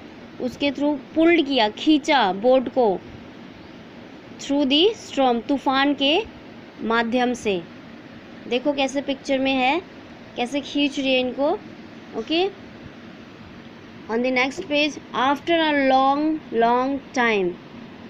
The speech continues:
they reached a great mountain। एक लंबे समय के बाद, इतनी कोशिश करने के बाद वे कहाँ पहुँचे, एक great, एक महान पर्वत पहुँच गए।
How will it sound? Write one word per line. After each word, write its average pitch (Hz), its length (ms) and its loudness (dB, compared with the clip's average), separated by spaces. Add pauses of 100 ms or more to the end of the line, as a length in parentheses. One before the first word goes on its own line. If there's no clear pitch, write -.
(580)
they 262 480 4
reached 302 440 2 (120)
a 240 200 4 (180)
great 254 540 2 (240)
mountain। 220 640 2 (420)
एक 220 180 0
लंबे 269 340 4
समय 262 360 2
के 254 160 2
बाद, 220 440 4
इतनी 269 240 -2
कोशिश 262 440 0
करने 247 320 0
के 240 140 0
बाद 214 380 0
वे 233 380 2
कहाँ 247 400 -2
पहुँचे, 269 520 0 (720)
एक 220 120 0
great, 240 600 2
एक 233 180 0
महान 226 460 -2
पर्वत 220 540 0 (4000)
पहुँच 240 340 0
गए। 185 300 2